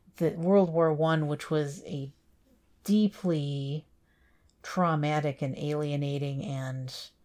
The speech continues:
awful experience, you know, obviously for, uh,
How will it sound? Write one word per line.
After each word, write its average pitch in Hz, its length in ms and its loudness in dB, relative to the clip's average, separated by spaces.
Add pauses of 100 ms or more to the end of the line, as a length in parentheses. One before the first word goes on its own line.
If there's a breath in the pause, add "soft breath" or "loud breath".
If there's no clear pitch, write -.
(400 soft breath)
awful 143 380 -2
experience, 175 1080 0
you 156 120 -4
know, 127 300 -6
obviously 147 580 -2
for, 131 520 -6 (560 soft breath)
uh, 131 440 -2